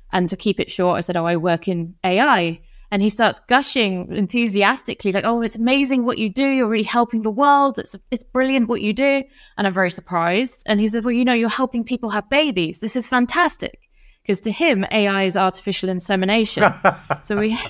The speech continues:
Speaker 1: <laughs> this is seven years ago. I do think the situation has changed now. But for a long time, it was an unknown unknown. This term,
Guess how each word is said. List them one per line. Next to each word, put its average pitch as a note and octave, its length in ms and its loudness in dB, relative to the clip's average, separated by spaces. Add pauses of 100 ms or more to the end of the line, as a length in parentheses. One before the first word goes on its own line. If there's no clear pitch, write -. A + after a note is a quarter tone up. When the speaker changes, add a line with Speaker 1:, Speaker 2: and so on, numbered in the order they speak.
(240)
Speaker 1:
<laughs> - 340 -20
this C4+ 180 -2
is E4+ 180 -2
seven D4+ 320 2
years D4+ 260 2
ago. G3+ 280 2
I G#3 120 0
do C#4 360 -2
think C4+ 380 -2
the E3 360 4
situation A3 680 0
has G3+ 180 -8
changed G#3 460 0
now. F3 440 0 (500)
But A#3+ 220 0
for C#4 140 2
a C4+ 80 4
long D4+ 240 2
time, G#3+ 420 2
it A3+ 80 2
was A3+ 160 -2
an - 120 0
unknown G#3 400 2
unknown. G#3+ 480 2
This A3 160 0
term, G#3 680 0